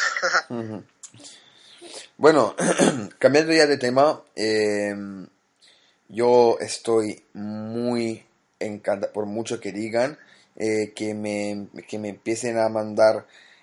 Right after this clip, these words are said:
Speaker 2: triple ciento mensajes diciendo, "No, que no tiene razón, ¿por qué eso, verdad?". Pero a mí, personalmente, eh,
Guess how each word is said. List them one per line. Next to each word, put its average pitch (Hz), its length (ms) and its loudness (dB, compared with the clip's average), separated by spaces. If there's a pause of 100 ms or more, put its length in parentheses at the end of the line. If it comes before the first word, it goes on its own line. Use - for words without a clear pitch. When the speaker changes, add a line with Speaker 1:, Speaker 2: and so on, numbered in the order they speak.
(240)
Speaker 2:
triple 107 380 -4
ciento 117 440 -2
mensajes 110 560 -4
diciendo, 104 440 -6
"No, 95 120 -4 (220)
que 175 100 -4
no 92 120 -4
tiene - 200 -6
razón, - 480 -6
¿por 160 140 -10
qué 175 300 -4
eso, 160 140 -10
verdad?". 170 220 -2 (540)
Pero 107 380 2 (420)
a 110 120 2
mí, 123 180 0 (520)
personalmente, 117 960 2 (1300)
eh, 104 920 -2